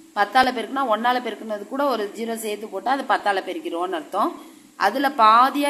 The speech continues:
எழுதணும்னா அது அஞ்சால பெருக்கிருக்கோம்னு அர்த்தம். இப்ப இதை மூணையும் கூட்டி பாருங்க, பதினேழு கிடைச்சிரும். So, அப்ப ஐம்பது into பதினேழு, இதை மூணையும் கூட்டினா, இதை பெருக்கினா என்ன வருமோ அது வந்துரும்.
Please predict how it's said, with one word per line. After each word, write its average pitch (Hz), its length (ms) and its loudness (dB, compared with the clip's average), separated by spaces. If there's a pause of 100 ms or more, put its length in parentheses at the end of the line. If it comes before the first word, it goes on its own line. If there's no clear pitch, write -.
எழுதணும்னா 220 440 -4
அது 247 120 2
அஞ்சால 208 320 -2
பெருக்கிருக்கோம்னு 175 560 -6
அர்த்தம். - 400 -10 (160)
இப்ப 226 180 -4
இதை 226 260 -4
மூணையும் 240 280 -4
கூட்டி 220 200 -6
பாருங்க, 208 340 -2
பதினேழு 196 460 -2
கிடைச்சிரும். 175 540 -4 (340)
So, 190 100 -2
அப்ப 190 140 0
ஐம்பது 214 380 -2
into 269 440 -4
பதினேழு, 196 640 -4
இதை 220 180 -6
மூணையும் 208 400 -8
கூட்டினா, 240 280 0 (380)
இதை 196 220 -6
பெருக்கினா 214 340 -4
என்ன 196 200 -2
வருமோ 185 240 -4
அது 180 220 -6
வந்துரும். 160 320 -12